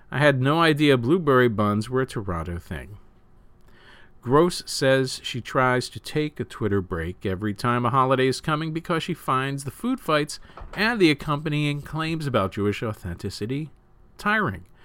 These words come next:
"There's not one essentially Jewish food," she said, and claiming there is oversimplifies the variety within Jewish cuisine.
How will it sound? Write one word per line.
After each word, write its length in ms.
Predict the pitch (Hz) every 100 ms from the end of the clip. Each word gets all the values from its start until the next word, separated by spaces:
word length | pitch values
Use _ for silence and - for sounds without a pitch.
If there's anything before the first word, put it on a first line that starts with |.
| - - -
"There's 180 | 113 107
not 300 | 123 143 -
one 480 | 110 127 156 165 170
essentially 680 | 143 - 165 170 - 135 120
Jewish 380 | 104 101 110 -
food," 400 | - 82 76 80 - -
she 160 | -
said, 360 | 87 - 127 117
and 120 | 110
claiming 520 | - 165 156 151 143
there 120 | 120
is 400 | - 180 175 170 -
oversimplifies 1040 | 143 120 120 - 285 165 - 135 123 117
the 80 | 117
variety 640 | 104 113 175 180 127 123 127
within 400 | 127 123 92 95
Jewish 320 | 90 82 90
cuisine. 500 | - 127 135 220 151